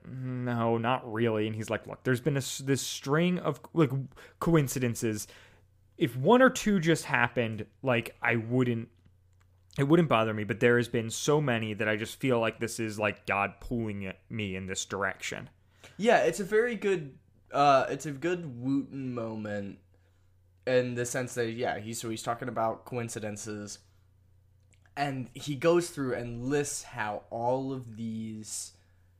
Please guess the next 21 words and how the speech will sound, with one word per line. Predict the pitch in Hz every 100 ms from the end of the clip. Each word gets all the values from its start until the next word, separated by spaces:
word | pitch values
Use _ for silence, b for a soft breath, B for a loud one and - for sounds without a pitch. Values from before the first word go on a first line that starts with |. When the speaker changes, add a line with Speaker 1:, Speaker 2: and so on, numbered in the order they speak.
| -
Speaker 2:
kind | 135 123
of | 113
things | - 120 113 110
are | 107
working | 101 113 113 107 104
together, | 101 104 104 101
and | 98
he's | 101 101
like, | 98 98
"Well, | 180 185 165 - - - _ _ _ - 120
you | 165
know, | 139 113 107 - - - _ _ _ - - _ _ _ 107
maybe | 113 147 147 135
this | 131 127
is | 123 120 -
God | - 113 117 107
drawing | 120 117 113 104
us, | -
or | 113
maybe | 113 107 107
it's, | 104 - -